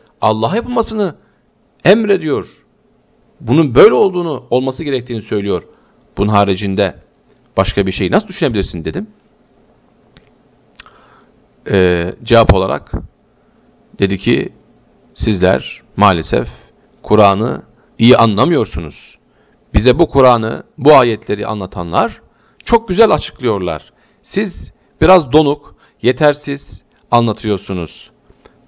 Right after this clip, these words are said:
Benim tuttuğum yol doğrudur. Sizin yapmış olduğunuz açıklama yanlıştır." dedi ve gitti. Yani demiştim ki, "Siz namaz kılıyor musunuz?" "Evet, beş vakit kılıyorum."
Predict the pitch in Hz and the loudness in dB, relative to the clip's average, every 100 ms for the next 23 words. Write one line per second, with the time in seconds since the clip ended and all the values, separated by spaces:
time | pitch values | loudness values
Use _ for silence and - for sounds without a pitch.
0 | _ 139 143 127 120 - _ - 131 - | _ 2 4 2 -4 -16 _ -6 -6 0
1 | 127 107 95 - 104 123 143 151 151 - | 2 2 0 0 2 4 2 -2 -6 -14
2 | _ _ _ _ _ _ - 127 135 120 | _ _ _ _ _ _ -12 -4 0 0
3 | - 107 - 104 95 87 80 120 123 - | -2 -4 -2 -2 -2 -8 -2 -2 -2 -6
4 | 104 113 120 135 - 78 - - - _ | -4 0 0 -2 -6 -12 -14 -20 -20 _
5 | _ _ _ - 117 87 131 185 - _ | _ _ _ 0 2 2 -2 -4 -14 _
6 | _ _ - 90 110 165 - _ _ _ | _ _ -4 -2 -2 -6 -18 _ _ _
7 | _ _ _ _ _ - - - 90 69 | _ _ _ _ _ -8 -4 0 0 -2
8 | - _ _ _ _ _ _ _ _ _ | -16 _ _ _ _ _ _ _ _ _
9 | _ _ _ _ _ - 101 92 90 85 | _ _ _ _ _ 0 2 2 0 -6
10 | - - - _ _ _ _ _ _ _ | -16 -20 -20 _ _ _ _ _ _ _
11 | _ _ _ 120 131 - 226 - 160 196 | _ _ _ 2 2 0 -6 -6 -6 -8
12 | - _ _ _ _ - 175 147 - - | -14 _ _ _ _ -4 0 0 -4 -4
13 | 127 160 - 170 202 165 - 175 170 107 | 0 0 0 0 0 0 -6 -10 -6 -6
14 | 82 - - 139 139 - - - 113 98 | -6 -10 -4 -2 -2 -4 -10 -8 -4 -4
15 | 78 | -6